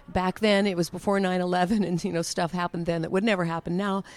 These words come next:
My husband was able to wrap her in a blanket, and he just took her with him with a passport. We had to get her a passport and all. But he took her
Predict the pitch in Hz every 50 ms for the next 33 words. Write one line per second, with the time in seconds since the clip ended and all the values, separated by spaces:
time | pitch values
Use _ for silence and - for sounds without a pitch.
0 | - - - - 202 190 185 202 214 196 190 208 190 180 170 175 175 175 170 165
1 | 170 165 165 175 170 170 170 - - 190 180 170 160 - 165 160 165 165 180 180
2 | - 160 - 156 160 180 240 247 240 226 - - - - 165 202 262 - - -
3 | - 175 147 143 147 160 180 190 190 - - - 175 151 139 - - - - -
4 | - - - - 214 208 196 240 - 247 208 175 165 - - - 160 - - 180
5 | 175 170 165 170 190 175 196 190 208 220 - - 190 165 156 - - - 151 156
6 | 165 165 165 156 156 165 - - - - - - - _ - 190 165 160 196 233
7 | 233 - - 233 247 - - - 170 156 156 160 170